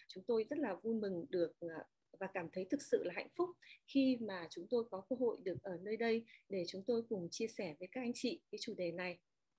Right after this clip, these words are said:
Và hôm nay thì cũng là, ừ, một cái, ừ, cơ duyên rất là tuyệt vời để cho chúng ta có thể được làm quen với một cô giáo, ờ, một cô giáo cũng đến từ trường Đại học Sư phạm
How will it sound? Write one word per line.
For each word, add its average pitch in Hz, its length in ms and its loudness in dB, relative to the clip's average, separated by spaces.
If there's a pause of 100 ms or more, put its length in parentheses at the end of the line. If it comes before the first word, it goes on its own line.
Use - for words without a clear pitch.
(220)
Và 202 300 0
hôm 247 140 2
nay 233 260 2
thì - 160 -6
cũng - 220 -2
là, 196 360 -2
ừ, 165 80 -8 (340)
một 170 120 -4 (100)
cái, - 220 -8
ừ, 226 360 -4 (100)
cơ 247 100 6
duyên 240 360 2
rất 294 180 -8
là 180 320 -4 (540)
tuyệt 180 180 -6
vời 185 320 2 (260)
để 180 160 2
cho - 140 -4
chúng 202 140 -6
ta 233 240 -2
có 240 100 -6
thể 214 160 -2
được 175 220 -4
làm 175 180 -6
quen 220 340 -6
với 190 220 -2
một 247 280 2
cô 220 120 2
giáo, 196 460 -2 (460)
ờ, 185 240 -4
một 170 240 -2
cô 214 100 -4
giáo 196 540 -4
cũng - 140 -10
đến 208 240 -2
từ 214 200 0
trường 180 220 -2
Đại 175 80 -6
học 175 120 -6
Sư 240 200 -2
phạm 202 160 0